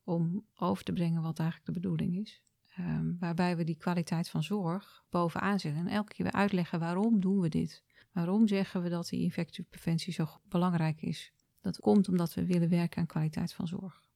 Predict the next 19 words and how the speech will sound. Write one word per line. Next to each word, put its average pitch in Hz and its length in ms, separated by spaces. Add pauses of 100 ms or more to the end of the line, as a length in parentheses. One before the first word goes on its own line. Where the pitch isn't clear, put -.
(140)
Waarom 214 500
zeggen 185 300
we 170 60
dat 170 180
het - 100
bezoek 185 460 (120)
beperkt - 440
moet 165 160
worden? 170 280
Dat 180 180
komt 208 300
omdat 170 220
je 175 100
wil 165 140
werken 180 340
aan 170 120
kwaliteit 156 420
van 170 140
zorg. 170 460